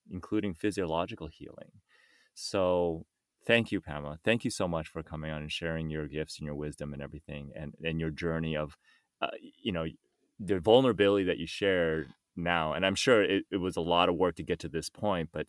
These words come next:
it's still vulnerable to be able to share everything that you went through. I'm, I'm so grateful that you were able to come and share that, because it's such a needed component, a missing component when people are looking to, um,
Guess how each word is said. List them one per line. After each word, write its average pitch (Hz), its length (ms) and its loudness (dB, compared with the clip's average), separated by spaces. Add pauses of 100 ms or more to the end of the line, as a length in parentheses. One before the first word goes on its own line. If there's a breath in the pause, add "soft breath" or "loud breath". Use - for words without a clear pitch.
it's 87 220 -4
still 113 280 4
vulnerable 87 540 0
to 76 80 -16
be 82 80 -6
able 80 140 -2
to - 20 -8
share 82 300 -4
everything 80 340 -6
that 71 80 -8
you 64 80 -10
went 73 220 -10
through. 71 260 -10
I'm, 73 160 -12 (180)
I'm 76 140 -12
so 95 220 0
grateful 73 380 -4
that 62 200 -12
you 69 100 -8
were 69 120 -4
able 67 220 -10
to 78 80 -18
come 71 200 -10
and 67 100 -14
share 76 200 -8
that, 69 160 -8
because - 260 -8
it's 71 180 -10
such - 460 2 (260 soft breath)
a 95 140 4
needed 90 460 0
component, 78 580 -6
a 80 60 -4
missing 110 420 0
component 73 540 -6 (340 loud breath)
when 80 140 -6
people 92 280 0
are 85 140 2
looking 82 400 -4
to, 78 340 -4 (380 loud breath)
um, 71 380 -6